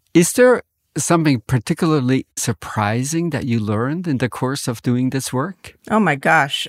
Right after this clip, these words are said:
Speaker 2: through
Speaker 1: <laughs>
Speaker 2: seven seasons, so much. I was really surprised to find out that age discrimination cuts both ways. So I tend to think about age discrimination at the latter part of your career.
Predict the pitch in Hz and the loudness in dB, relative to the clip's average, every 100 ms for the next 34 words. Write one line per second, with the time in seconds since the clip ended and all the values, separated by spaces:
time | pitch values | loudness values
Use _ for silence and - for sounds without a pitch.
0 | 160 - 196 180 170 143 - 160 156 156 | -2 0 -2 0 0 -2 0 0 2 0
1 | 151 - - 220 165 147 139 - - - | -2 -4 -4 -4 -2 -2 -4 -6 -6 -2
2 | - - 196 190 202 185 135 123 - - | 0 2 4 4 4 2 0 -2 -4 -10
3 | - - - - - _ _ 208 247 494 | -10 -16 -20 -20 -20 _ _ -2 2 2
4 | 466 180 196 254 277 - - - 185 185 | 2 2 0 2 0 -4 -6 0 0 0
5 | - - - 165 165 165 165 156 139 - | -4 -4 0 0 2 0 0 -2 -4 -6
6 | _ _ 170 202 202 - 185 - 151 135 | _ _ 0 0 0 -4 -4 -2 -2 -2
7 | 123 - - - 143 - _ _ - - | -4 -6 -8 -10 -12 -16 _ _ -8 -4
8 | 160 - 151 135 - 151 131 - - - | -2 -2 -2 -2 -2 -2 -2 -4 -6 -2
9 | 143 131 139 - - - - - 170 185 | 0 0 -4 -10 -16 -18 -4 2 2 2
10 | 185 160 156 - 143 143 143 139 131 120 | -4 -4 -4 -4 -4 -4 -2 0 0 -4
11 | - 143 143 - 131 - 190 139 135 131 | -4 -2 -2 -2 -6 -4 0 0 0 0
12 | - 131 131 - 135 131 - - 131 135 | -4 -6 -6 -2 -2 -2 -6 -6 -6 -6
13 | - - 143 156 170 208 185 - 143 131 | -12 -12 -2 2 4 2 -2 -4 -4 -4
14 | 131 131 - - - 110 92 - | -6 -8 -8 -8 -10 -8 -8 -8